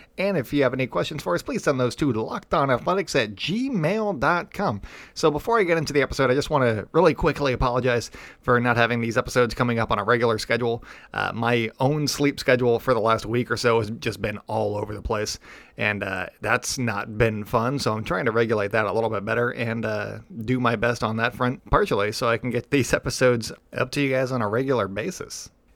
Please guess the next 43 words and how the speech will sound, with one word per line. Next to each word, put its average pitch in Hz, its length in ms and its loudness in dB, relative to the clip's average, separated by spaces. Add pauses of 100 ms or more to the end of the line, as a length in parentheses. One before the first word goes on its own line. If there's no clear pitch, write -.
(140)
And 135 240 0
I 131 120 4
also 196 220 2
wanna 190 180 0
make 190 180 -4
sure 196 220 2
that 175 320 -4
when 151 200 0
I 165 120 0
am 175 300 0
recording, 156 580 0
that 143 120 4
I 160 60 0
am 170 140 -4
actually 156 320 0
recording 147 520 2 (200)
good, 151 420 2 (100)
thought-out 147 540 0
content. 143 500 2
I 117 80 4
don't 131 240 2
wanna 127 180 0
just 123 200 -2
hit 139 120 2
record 131 440 4
and, 117 220 -2
you 110 60 0
know, 107 140 -2 (100)
uh, 101 300 -2
talk 110 220 -2
into 123 140 0
the 113 80 0
microphone 113 560 0 (120)
for 117 160 -2
fifteen 123 460 2
or 110 80 2
twenty 117 260 2
minutes 113 300 2
and 110 100 -2
not 143 160 0
really 127 240 2
say 113 340 2
anything, 139 480 0